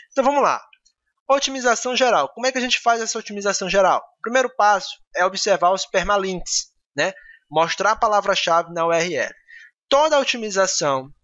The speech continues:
do site de vocês e dos artigos individuais parte da premissa de você deve idealizar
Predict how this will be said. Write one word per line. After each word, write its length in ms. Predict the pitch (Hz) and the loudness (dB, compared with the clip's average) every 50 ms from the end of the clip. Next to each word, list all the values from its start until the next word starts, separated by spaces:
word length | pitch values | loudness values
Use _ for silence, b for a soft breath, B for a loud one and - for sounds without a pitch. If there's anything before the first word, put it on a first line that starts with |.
| _ _ _ | _ _ _
do 160 | 160 147 165 | -18 -10 -6
site 360 | 170 - - 220 240 262 254 | -4 0 0 0 0 0 -2
de 60 | - 220 | -6 -6
vocês 600 | 180 180 165 - - 151 147 143 143 139 - - | -6 -4 -4 -4 -4 -4 -4 -4 -4 -6 -8 -10
e 80 | 196 | -10
dos 220 | 180 220 233 214 220 | -10 -8 -4 0 0
artigos 580 | 202 180 - - - 247 262 254 233 202 - | 0 -2 -2 -6 -6 -6 -6 -6 -6 -6 -6
individuais 800 | 190 175 165 175 160 170 151 131 135 147 165 160 139 123 - - - b b b b b - | -6 -8 -8 -10 -10 -8 -4 0 0 2 2 2 0 -4 -8 -12 -16 b b b b b 0
parte 420 | 190 190 190 196 196 - - - | 2 2 2 2 0 -4 -12 -6
da 120 | 165 196 180 | -4 -4 -4
premissa 480 | - - 180 160 156 170 202 202 - | -4 -4 -10 -8 -8 -6 -6 -6 -6
de 140 | 196 165 190 | -6 -6 -8
você 320 | 196 185 196 190 - - 185 | -4 -2 -2 -2 -2 -2 -4
deve 460 | 170 170 185 190 202 208 202 190 214 | -2 2 4 4 4 4 2 -2 -8
idealizar 640 | 196 190 202 196 196 185 180 151 147 156 147 151 160 | -4 0 0 0 0 0 -2 -2 0 0 0 0 -2